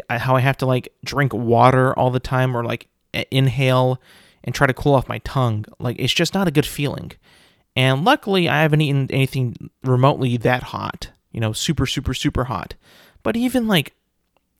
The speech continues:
you know, little, um, little yellow peppers that you can get at In-N-Out with your burger, I would eat one of those and I'd be freaking dying. Like, I guess I just can't handle heat as much as other people that I know.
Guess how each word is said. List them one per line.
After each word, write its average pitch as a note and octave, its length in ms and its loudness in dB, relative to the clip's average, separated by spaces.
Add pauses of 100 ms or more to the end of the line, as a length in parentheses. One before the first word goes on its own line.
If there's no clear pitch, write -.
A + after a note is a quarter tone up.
you C3+ 80 0
know, B2+ 160 4
little, D#3 460 4
um, A#2 320 2 (840)
little D3+ 240 2
yellow D3+ 320 4
peppers C#3+ 460 4
that C3 100 0
you B2 80 -2
can B2+ 140 2
get B2 140 4
at A#2+ 140 2
In-N-Out A#2+ 580 0 (440)
with B2+ 160 4
your B2+ 140 4
burger, A2 500 2 (440)
I - 120 0
would E3 160 4
eat E3+ 80 4
one C#3 160 4
of C3+ 60 4
those C3 240 6
and B2+ 100 4
I'd B2+ 160 4
be C3 120 2
freaking C3+ 420 -2
dying. C3 380 -2 (460)
Like, A#2+ 300 0
I C#3 80 2
guess A3+ 260 0
I F3+ 100 2
just D#3 220 -2
can't F3 280 -6
handle D#3+ 320 -2
heat - 320 -4 (680)
as A#2 220 2
much B2+ 340 4
as B2+ 320 4 (1160)
other B2+ 140 4
people C#3+ 280 4
that A#2+ 120 4
I A2+ 160 2
know. D3 300 0